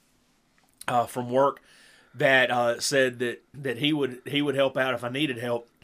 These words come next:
He showed up to show me his new car, something, another story I need to tell. But he showed up to show me his new car, and I was in there in the middle of trying to do something for a specific game, and he goes, "No, uh, l-," and just get out of the way, and just took care of everything for me. So, yeah, pretty much everybody that said, "I'll help with that,"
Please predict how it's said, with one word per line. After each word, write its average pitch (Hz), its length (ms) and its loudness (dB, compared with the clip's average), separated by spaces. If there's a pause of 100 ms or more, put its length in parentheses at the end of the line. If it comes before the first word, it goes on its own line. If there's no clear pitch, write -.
He 190 120 2
showed 139 320 2
up 127 180 0
to 120 60 -10
show 131 180 -4
me 123 120 -6
his 123 160 -8
new 113 120 -10
car, 123 400 2
something, 120 400 -10
another 123 340 -4
story 113 320 -6
I 113 60 -8
need 110 160 -10
to 107 60 -16
tell. 117 300 -6 (440)
But 170 100 10
he 226 80 12
showed 208 220 8
up - 80 4
to 147 40 -10
show 160 180 2
me 143 100 -4
his 123 140 -4
new 110 100 -8
car, 123 440 4 (460)
and 135 400 4
I 127 140 6
was 135 180 2
in 151 100 0
there 147 140 6
in 131 80 2
the 123 80 0
middle 139 240 2
of 113 100 -2
trying 139 300 0
to 123 60 -8
do 131 140 -2
something 131 340 -4
for 120 160 -4
a 113 40 -8
specific 139 600 -4
game, 131 460 0
and 117 80 -6
he 120 60 -6
goes, 123 200 -2
"No, 135 220 0 (100)
uh, 135 200 0 (120)
l-," 143 160 -2
and 139 160 -4
just 120 200 -8
get 147 120 0
out 160 180 2
of 139 60 0
the 123 60 2
way, 107 300 -2
and 127 140 -6
just 117 160 -8 (300)
took 156 180 -2
care 139 200 0
of 120 80 0
everything 110 380 -2
for 113 140 -6
me. 110 140 -10
So, 123 120 -4
yeah, 160 240 2
pretty 170 180 -4
much 190 160 -2
everybody 156 420 -2
that 131 160 -4
said, 139 220 0
"I'll 120 140 2
help 104 200 -6
with 139 120 -10
that," 160 260 -4